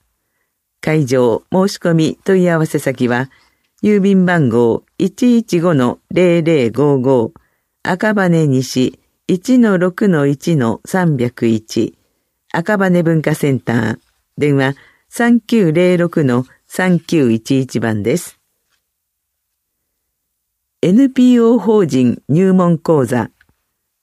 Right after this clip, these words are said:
対象、エヌピーオー法人の設立を考えている方、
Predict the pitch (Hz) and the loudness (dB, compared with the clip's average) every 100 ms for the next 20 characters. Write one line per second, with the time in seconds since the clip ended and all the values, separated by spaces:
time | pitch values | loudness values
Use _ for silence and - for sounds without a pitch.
0 | _ 160 156 - 135 123 113 - _ _ | _ -4 -2 -2 -2 0 -2 -6 _ _
1 | _ - 180 254 262 247 240 226 226 202 | _ -2 2 2 2 2 4 4 2 2
2 | 220 208 156 143 123 123 143 147 208 202 | 0 2 2 2 2 0 -2 -2 -2 -2
3 | 196 180 175 175 175 170 165 135 - 117 | 0 -2 0 -2 0 0 0 -2 -2 0
4 | 113 131 127 123 113 | 0 -2 -4 -4 -6